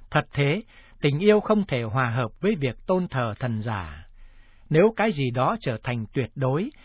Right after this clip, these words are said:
và không thể đụng chạm tới, thì khi đó nó quan trọng hơn là người phối ngẫu, quan trọng hơn một đứa con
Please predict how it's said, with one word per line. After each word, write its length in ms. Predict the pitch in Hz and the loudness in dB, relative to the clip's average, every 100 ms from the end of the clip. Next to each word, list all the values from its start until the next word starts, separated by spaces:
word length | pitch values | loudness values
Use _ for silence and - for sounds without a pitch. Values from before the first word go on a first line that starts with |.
| - - | -18 -2
và 120 | 135 | -2
không 240 | - 208 | 0 -2
thể 240 | 202 123 101 | 0 -4 -2
đụng 260 | 139 170 - | -4 -4 -4
chạm 260 | 135 117 - | -4 -4 -6
tới, 320 | 143 147 226 - - _ - | -2 -2 -4 -10 -20 _ -6
thì 100 | 131 110 92 | -4 -4 -6
khi 200 | 170 165 | -4 0
đó 340 | 139 147 220 - | 0 -2 -6 -4
nó 100 | 196 | -4
quan 320 | - 175 170 | -2 -2 -2
trọng 260 | - 131 139 | -4 -6 -2
hơn 280 | 135 175 | 0 0
là 160 | 156 117 | 0 -4
người 340 | 107 113 95 80 | -4 -6 -8 -8
phối 240 | - 151 | -4 -2
ngẫu, 360 | 185 147 - - - - - - | -2 -2 -4 -8 -14 -20 -20 -4
quan 240 | 170 185 | -2 0
trọng 260 | 180 135 147 | 0 0 0
hơn 220 | 143 175 | 0 0
một 120 | 120 92 | -2 -6
đứa 160 | 139 180 - | -2 -2 -2
con 320 | 170 160 156 | -2 -2 -4